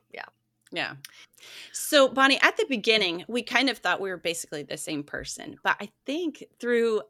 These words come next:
Speaker 2: a lot of episodes, we've discovered more,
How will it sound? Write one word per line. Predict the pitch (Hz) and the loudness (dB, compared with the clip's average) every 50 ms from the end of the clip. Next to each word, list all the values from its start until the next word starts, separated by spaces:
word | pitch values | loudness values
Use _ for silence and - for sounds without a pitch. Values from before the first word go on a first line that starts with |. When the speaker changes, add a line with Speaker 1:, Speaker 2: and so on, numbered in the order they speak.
| - - | -10 -8
Speaker 2:
a | 202 | -8
lot | 190 180 175 233 - 285 | -6 -2 -2 0 0 0
of | 311 254 - | -2 -4 -4
episodes, | - 240 - 277 - - 180 160 151 - - | -6 -6 -6 -8 -8 -6 -6 -6 -6 -8 -10
we've | 190 190 208 208 208 202 180 - _ | -8 -6 -6 -4 -6 -6 -8 -12 _
discovered | - 185 175 - - - 180 180 160 180 180 170 156 160 | -14 -12 -12 -12 -8 -6 -6 -4 -4 -6 -8 -10 -10 -12
more, | - 156 156 156 160 170 190 214 220 220 208 - | -12 -10 -10 -8 -8 -8 -6 -6 -6 -6 -8 -10